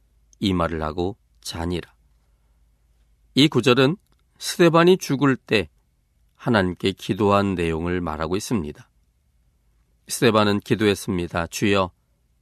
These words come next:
이 죄를 저들에게 돌리지 마옵소서." 그들이 무엇을 하는지 알지 못하고 하는 일입니다.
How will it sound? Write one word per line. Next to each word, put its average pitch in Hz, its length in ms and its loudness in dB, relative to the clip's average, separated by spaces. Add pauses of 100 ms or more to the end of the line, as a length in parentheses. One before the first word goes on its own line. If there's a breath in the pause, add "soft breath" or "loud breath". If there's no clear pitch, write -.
(200)
이 104 200 0
죄를 90 320 -4
저들에게 92 540 -2
돌리지 107 440 0
마옵소서." 104 720 0 (1500)
그들이 120 480 4
무엇을 127 500 2
하는지 127 360 2
알지 120 320 2
못하고 127 500 0
하는 127 240 0
일입니다. 107 560 -4